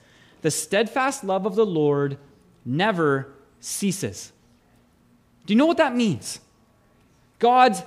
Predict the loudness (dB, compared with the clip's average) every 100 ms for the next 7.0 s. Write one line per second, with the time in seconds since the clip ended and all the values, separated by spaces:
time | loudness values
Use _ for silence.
0 | -10 -10 -2 2 2 2 0 0 -2 -2
1 | -4 -4 0 0 -2 -4 -6 -6 0 0
2 | 0 -2 -2 -4 -2 -2 -4 -16 _ _
3 | _ _ _ _ -4 -2 2 2 2 -2
4 | -2 2 4 2 -4 -12 -14 _ _ _
5 | _ 0 4 4 4 2 2 0 0 -2
6 | -2 -2 -2 -4 -4 -2 -2 -2 -6